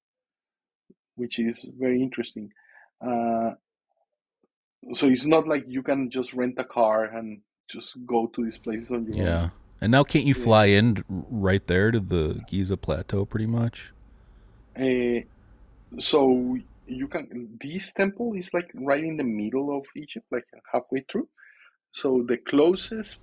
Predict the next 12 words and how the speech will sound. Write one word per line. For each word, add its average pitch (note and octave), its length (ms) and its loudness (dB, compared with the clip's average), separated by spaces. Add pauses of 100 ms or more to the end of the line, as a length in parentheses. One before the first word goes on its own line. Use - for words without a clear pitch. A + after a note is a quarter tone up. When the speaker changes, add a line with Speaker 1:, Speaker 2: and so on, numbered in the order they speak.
Speaker 1:
place, D#3+ 480 -8 (260)
like, B2 340 -10
the A2+ 120 -12
closest, - 840 -4
uh, A#2 340 -6
big A#2 180 -8
city C#3 320 -6
there, G#2 300 -6 (500)
uh, A2+ 280 -4
is, A#2 560 -2
uh, B2+ 220 0
Luxor. A2 580 -2